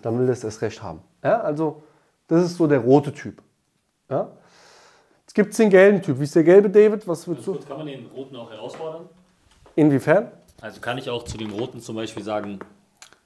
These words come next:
Speaker 2: „Ah, eigentlich sehe ich Sie in dem großen Paket, aber ich bin mir nicht sicher, ob das was für Sie ist“,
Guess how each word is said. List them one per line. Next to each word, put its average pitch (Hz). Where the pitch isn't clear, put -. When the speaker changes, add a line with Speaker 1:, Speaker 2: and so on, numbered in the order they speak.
Speaker 2:
„Ah, 92
eigentlich 123
sehe 127
ich 123
Sie 117
in 104
dem 101
großen 120
Paket, 107
aber 95
ich 92
bin 104
mir 107
nicht 92
sicher, 98
ob 85
das -
was 95
für 95
Sie 87
ist“, 101